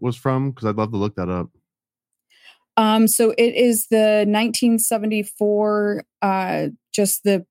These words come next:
Speaker 2: it's the Process Church. They only had, I think, four members specifically 'cause the de Grimstons didn't go. And it's like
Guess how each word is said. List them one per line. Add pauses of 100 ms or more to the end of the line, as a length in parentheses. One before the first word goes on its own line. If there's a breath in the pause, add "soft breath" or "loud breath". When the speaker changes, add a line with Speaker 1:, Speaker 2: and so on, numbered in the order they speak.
Speaker 2:
it's
the
Process
Church. (100)
They (100)
only
had,
I
think, (720 soft breath)
four
members
specifically
'cause
the
de
Grimstons
didn't
go.
And
it's
like